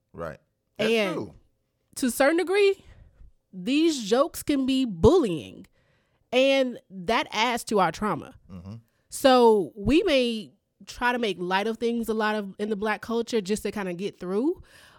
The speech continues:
Speaker 2: but there has to be a limit. Like, you are inflicting pain on other people. I think that Chris needs to apologize as well, because when he, he should have done it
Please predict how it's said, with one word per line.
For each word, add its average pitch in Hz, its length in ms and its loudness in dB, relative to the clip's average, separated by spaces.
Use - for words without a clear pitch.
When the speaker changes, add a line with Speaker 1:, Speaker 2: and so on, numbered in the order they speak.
Speaker 2:
but 208 240 2
there 226 120 4
has 220 260 0
to 214 80 -6
be 190 120 2
a 185 40 2
limit. 175 300 0
Like, 175 420 -6
you 214 340 0
are 214 140 6
inflicting 202 600 -2
pain 196 240 4
on 165 140 -2
other 156 180 -4
people. - 420 -4
I 208 120 -4
think 226 280 -2
that 202 300 -2
Chris 226 380 2
needs 208 220 -2
to 208 160 -4
apologize 196 1080 -6
as 196 180 -2
well, 170 380 -2
because 196 480 -2
when 226 240 2
he, 254 420 -2
he 269 160 -2
should 339 180 -4
have 254 80 -8
done 226 140 2
it 196 80 -2